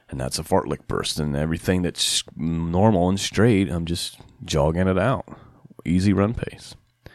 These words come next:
And so that's how you do repetitions and fartleks, but I would highly recommend that you lean towards the fartlek run. It's a safer way to d-, to, to do the reps.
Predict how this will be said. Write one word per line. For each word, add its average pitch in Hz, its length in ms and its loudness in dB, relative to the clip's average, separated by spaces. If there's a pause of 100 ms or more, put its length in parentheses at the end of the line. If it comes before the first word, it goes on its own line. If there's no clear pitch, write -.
(680)
And 73 160 -6
so 73 440 -2 (360)
that's 98 260 0
how 143 100 2
you 143 140 6
do 107 440 2
repetitions 92 720 0
and 87 180 -6
fartleks, 85 540 0
but 78 120 0
I 82 80 2
would 80 220 -2
highly 117 500 0
recommend 87 460 0
that 76 60 -2
you 73 140 0
lean 90 280 0
towards 80 360 -2
the 67 100 -6
fartlek - 480 -6
run. 50 260 -6 (140)
It's - 200 -4
a - 60 -6
safer - 540 2
way 95 180 2
to 92 120 2
d-, 85 200 -6 (520)
to, 80 380 0 (100)
to 82 140 -2
do 82 280 4
the 92 100 4
reps. 87 420 0